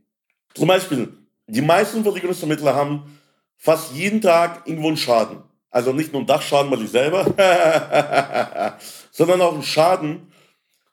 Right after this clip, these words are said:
von ihren Kunden, den sie regulieren. Wo die Versicherung ihren Kunden Geld bezahlt, weil die Scheiße gebaut haben. So.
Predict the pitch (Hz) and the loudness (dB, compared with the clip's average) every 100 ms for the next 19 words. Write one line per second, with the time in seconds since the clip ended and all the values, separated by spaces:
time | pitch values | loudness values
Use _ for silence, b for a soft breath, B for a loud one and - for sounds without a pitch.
0 | _ _ - 165 180 - 180 175 190 190 | _ _ 2 2 0 -2 -2 0 -2 -2
1 | 127 104 127 160 165 170 175 170 139 - | -6 -4 -2 0 0 -2 -4 0 -2 -2
2 | - _ _ _ _ _ _ _ 113 156 | -12 _ _ _ _ _ _ _ 0 0
3 | 143 117 107 113 151 175 226 - b b | 2 -2 -4 -4 -2 -2 -4 -10 b b
4 | b _ 160 208 240 233 226 220 214 160 | b _ 0 0 0 -4 -2 -2 0 -2
5 | 160 160 - 123 123 120 b b _ - | -2 -4 2 2 2 -2 b b _ -2
6 | 135 190 233 220 208 - - 50 - - | 0 2 2 2 0 -4 -6 -12 -18 -20
7 | _ b b b b - 135 147 131 | _ b b b b -2 2 2 0